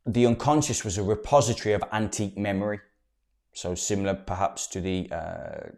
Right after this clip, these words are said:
traumatic event. But he more na-, he, he believes a more natural outlook, so he thinks that it's nature's footprint that is stored in our unconscious. He believed that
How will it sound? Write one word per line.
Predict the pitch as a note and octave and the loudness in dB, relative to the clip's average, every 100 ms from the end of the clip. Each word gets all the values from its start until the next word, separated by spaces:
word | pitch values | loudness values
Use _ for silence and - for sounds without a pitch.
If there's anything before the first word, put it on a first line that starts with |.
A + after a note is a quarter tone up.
| - | -8
traumatic | - G#2+ G2+ - F2+ | -2 0 -2 -6 -4
event. | E2+ A2+ F#2 - _ _ _ _ _ _ _ - | 0 0 0 -10 _ _ _ _ _ _ _ 4
But | A2+ G#2+ - | 6 6 0
he | A2+ C3+ C#3 C3+ | 4 6 4 2
more | C3+ C3 B2 | 6 8 10
na-, | A#2 A#2 | 8 6
he, | A2 C3 C3 B2 | 4 6 6 6
he | G2+ A#2+ A2+ | 4 4 4
believes | A2 A2 | 4 4
a | G#2+ | 2
more | G#2+ | 2
natural | G#2 G#2 - A2+ | 2 0 -2 0
outlook, | G#2+ G2+ G#2 - | 0 0 -2 -2
so | A2+ G2 | -2 0
he | G2 B2 | 0 -2
thinks | A#2+ A2+ - | 0 -2 -2
that | G2 | -4
it's | F#2+ - | -4 -2
nature's | A2+ A2+ A2+ - A2 | 2 4 4 -2 -8
footprint | - - D3+ - A2 F#2+ - | -2 2 2 2 -4 -2 -2
that | G2+ | -4
is | G2+ | -2
stored | - - A#2+ G2 F#2 F2+ - | -2 0 2 4 2 0 -6
in | G2 | -6
our | F2 F2 | -4 -4
unconscious. | F2+ - F2+ F2+ F#2 - _ _ _ _ _ _ _ _ _ | -6 -8 -10 -8 -12 -14 _ _ _ _ _ _ _ _ _
He | A#2+ | 2
believed | A#2 C3 B2+ | 6 8 8
that | A2+ A2 - | 8 6 6